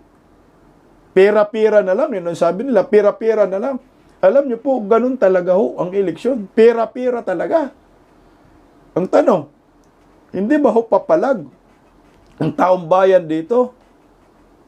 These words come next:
Ma-, gusto ko yung angas nitong si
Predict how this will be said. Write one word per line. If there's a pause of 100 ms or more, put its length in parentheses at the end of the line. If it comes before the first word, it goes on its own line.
(480)
Ma-,
gusto
ko
yung (640)
angas
nitong
si